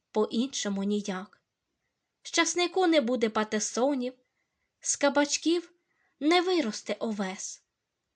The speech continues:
У природи теж свої закони. Їм підкорюється світ увесь.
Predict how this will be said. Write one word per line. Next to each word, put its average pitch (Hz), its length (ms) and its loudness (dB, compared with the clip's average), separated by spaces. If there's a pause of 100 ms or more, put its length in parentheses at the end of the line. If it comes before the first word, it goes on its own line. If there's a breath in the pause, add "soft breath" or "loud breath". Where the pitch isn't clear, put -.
(300)
У 240 120 2
природи 220 760 0 (680)
теж 330 280 2
свої 214 400 -2
закони. 190 640 -6 (800)
Їм 262 280 4
підкорюється 302 920 2
світ 294 500 -4
увесь. 190 560 -10